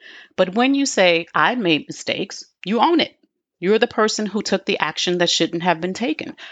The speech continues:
You're the person who made the mistakes. When you say, "He made mistakes," he took action. That's an active verb. He made mistakes. He owns those mistakes.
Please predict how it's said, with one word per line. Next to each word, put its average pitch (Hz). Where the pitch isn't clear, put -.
You're 175
the 226
person 175
who 175
made 151
the 165
mistakes. 165
When 147
you 165
say, 180
"He 226
made 170
mistakes," 151
he 220
took -
action. 160
That's 160
an 139
active 165
verb. 151
He 151
made 165
mistakes. 160
He -
owns 160
those 143
mistakes. -